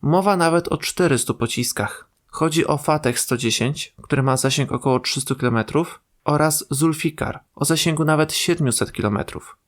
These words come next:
Jeśli byłaby to prawda, to Rosja zyskała drugie źródło dostaw tego typu amunicji. Wsparcie do tej pory udzielała Korea Północna i są już dowody na bojowe użycie rakiet balistycznych z tego kraju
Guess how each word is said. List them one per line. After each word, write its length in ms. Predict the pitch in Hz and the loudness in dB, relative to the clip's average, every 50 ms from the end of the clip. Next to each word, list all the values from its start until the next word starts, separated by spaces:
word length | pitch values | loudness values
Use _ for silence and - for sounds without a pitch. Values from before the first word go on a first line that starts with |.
| - | -4
Jeśli 260 | - 143 139 - 151 | -2 -2 0 0 0
byłaby 300 | 131 147 170 190 180 196 | 2 2 2 2 2 2
to 100 | 185 185 | 0 0
prawda, 560 | 180 - 139 117 110 110 107 110 120 139 - - _ | 0 2 2 2 2 2 2 2 2 2 -2 -6 _
to 120 | - 131 131 | -2 0 2
Rosja 300 | 135 143 139 - 143 135 | 2 2 2 2 0 0
zyskała 420 | 143 139 - - - 143 135 135 | 0 -2 -2 0 2 2 2 2
drugie 360 | 123 143 139 160 156 147 160 | 2 2 2 2 2 2 0
źródło 360 | 147 139 147 135 - 139 139 | 0 0 -2 -2 0 0 0
dostaw 380 | 135 127 131 127 - 131 131 - | 2 2 0 0 0 -2 -2 -2
tego 260 | - - 147 147 156 | 0 -2 0 0 0
typu 240 | 151 - - - 110 | -2 -2 -2 0 2
amunicji. 680 | 113 110 113 113 113 113 113 113 - - - - - _ _ - | 2 2 2 0 0 -2 -2 -4 -6 -8 -8 -10 -12 _ _ -12
Wsparcie 560 | - - - - 151 160 180 185 - - 170 | -10 -8 -2 0 2 2 2 2 2 2 2
do 100 | 165 151 | 2 2
tej 140 | - 143 139 | 2 0 -2
pory 400 | - - 117 117 117 139 160 175 - - - | 0 0 2 2 4 2 2 0 -6 -6 -4
udzielała 500 | 147 135 139 143 139 147 156 151 151 151 | -2 2 2 4 4 4 4 4 2 2
Korea 400 | 151 - - 165 147 127 120 120 | 0 0 0 2 4 4 4 2
Północna 720 | 123 - 123 117 120 123 131 - - - 98 92 - - _ _ - | 2 0 0 2 2 2 0 0 0 0 -2 -2 -2 -6 _ _ -8
i 60 | - 139 | -4 -4
są 220 | - - 160 170 | 0 2 2 4
już 200 | 185 185 175 - | 4 2 0 0
dowody 340 | - 156 135 139 143 143 135 | -2 0 2 2 2 2 4
na 140 | 131 135 127 | 2 2 2
bojowe 360 | 147 139 147 165 165 143 135 | 4 4 4 4 4 4 2
użycie 340 | 127 120 127 123 - 120 120 | 2 2 0 0 2 2 2
rakiet 340 | 117 120 113 - 120 - | 2 2 0 0 -4 -4
balistycznych 680 | - 127 135 147 165 160 - - 147 127 - - 131 - | 0 -2 0 0 0 -2 0 -2 -2 -2 0 -2 -2 -4
z 80 | - | -2
tego 240 | - 135 151 165 156 | -2 -2 0 0 -4
kraju 400 | - - - 113 107 104 101 107 | -2 0 2 2 4 4 2 0